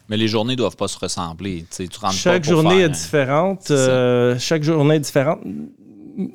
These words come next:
Speaker 2: sais, je vais parler, les directions de niveau, par exemple, sont beaucoup plus sur le terrain, euh, ont des dossiers aussi, là, par exemple, le transport scolaire, c'est un dossier, euh, l'uniforme scolaire, c'est un dossier, euh, la cafétéria, c'est un dossier.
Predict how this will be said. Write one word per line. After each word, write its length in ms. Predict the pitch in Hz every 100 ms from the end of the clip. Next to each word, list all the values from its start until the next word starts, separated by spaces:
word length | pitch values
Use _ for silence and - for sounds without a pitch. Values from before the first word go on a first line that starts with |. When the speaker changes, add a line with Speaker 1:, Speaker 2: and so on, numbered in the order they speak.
| -
Speaker 2:
sais, 140 | 208
je 60 | 160
vais 100 | 156
parler, 480 | 151 143 143 170
les 180 | 180 170
directions 380 | 135 151 156 202
de 60 | 190
niveau, 240 | 147 170
par 140 | 170
exemple, 360 | 127 120 156 175
sont 240 | - 139
beaucoup 240 | 127 143 -
plus 160 | -
sur 240 | 160 - 135
le 160 | 127
terrain, 720 | 117 131 120 120 139 165 165 165
euh, 540 | 127 123 117 117 117 - _ _ _
ont 120 | 135
des 180 | 127 131
dossiers 400 | 139 127 - 175
aussi, 360 | 135 - - 139
là, 100 | 120
par 140 | 135
exemple, 260 | 113 120 101
le 80 |
transport 380 | 92 101 107 107
scolaire, 380 | - 139 127 135
c'est 180 | 127 120
un 100 | 120
dossier, 680 | 135 135 - 143 147 143 143
euh, 40 | 120
l'uniforme 500 | 123 127 120 135 113
scolaire, 340 | - 107 113
c'est 120 | 110 120
un 100 | 117
dossier, 800 | 147 151 - 151 143 143 143 135
euh, 40 |
la 100 | 113
cafétéria, 560 | 110 110 - 123 113 117
c'est 120 | -
un 100 | 127
dossier. 440 | 131 151 - 156